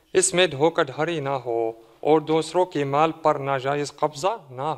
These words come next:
ہو۔ ارشاد نبوی صلی اللہ علیہ وسلم ہے، "ایک مسلمان چاہے وہ کوئی بھی ہو، اس کے خون، اس کے مال اور اس کی عزت و آبرو کی حرمت پامال کرنا حرام ہے۔"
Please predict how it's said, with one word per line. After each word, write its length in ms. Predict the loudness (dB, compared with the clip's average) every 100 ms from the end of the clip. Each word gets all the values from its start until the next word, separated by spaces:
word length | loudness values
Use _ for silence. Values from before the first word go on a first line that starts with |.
| -8
ہو۔ 240 | -10 -10 -14 _ _ _ _ _ _
ارشاد 320 | -4 0 0
نبوی 360 | 0 -2 -2 -4
صلی 240 | -2 0
اللہ 200 | -2 0
علیہ 340 | 0 0 -2 -4
وسلم 420 | -4 -4 -2 -2 -2
ہے، 180 | -2 -2 -8 _ _ _ _ _
"ایک 260 | -2 -2 -2
مسلمان 540 | -4 -2 -2 -2 -2 -4
چاہے 380 | 2 2 2 -4 -2
وہ 140 | -2
کوئی 420 | 0 -2 -2 -4
بھی 320 | -8 -8 -8 -2
ہو، 280 | 2 4 2 0 -10 -20 _ -2
اس 160 | -2
کے 200 | 0 -2
خون، 440 | -2 0 2 2 0 -12 _ _
اس 200 | -6 -6
کے 180 | -2 -2
مال 320 | 0 2 2 0 -12 _
اور 120 | -6
اس 200 | -4 -4
کی 220 | -4 -2
عزت 300 | -2 0 0
و 40 | 2
آبرو 300 | 2 2 -2
کی 180 | -2 -4
حرمت 460 | -4 0 -2 0
پامال 360 | 0 2 2 0
کرنا 420 | 0 -4 0 -2 -4 -14 -8
حرام 360 | -2 0 0 -2 -6
ہے۔" 220 | -6 -4